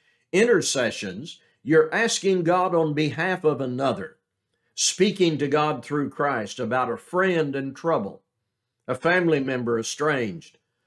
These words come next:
a member of the church seriously ill, a sinner you want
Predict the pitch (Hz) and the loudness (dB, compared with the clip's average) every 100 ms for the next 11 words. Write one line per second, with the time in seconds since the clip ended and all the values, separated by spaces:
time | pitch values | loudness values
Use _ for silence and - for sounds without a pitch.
0 | _ 139 151 190 180 147 127 123 - 190 | _ -2 2 2 4 2 2 -2 -2 2
1 | 170 - - - - - 175 165 151 135 | 2 2 -6 -20 -6 -2 2 2 2 0
2 | 120 120 139 139 143 104 - _ _ _ | -2 -4 -4 -2 -2 -2 -4 _ _ _
3 | _ - - - 202 170 107 80 _ _ | _ -6 -2 2 2 2 0 -6 _ _
4 | 110 147 147 160 131 | -2 0 2 2 2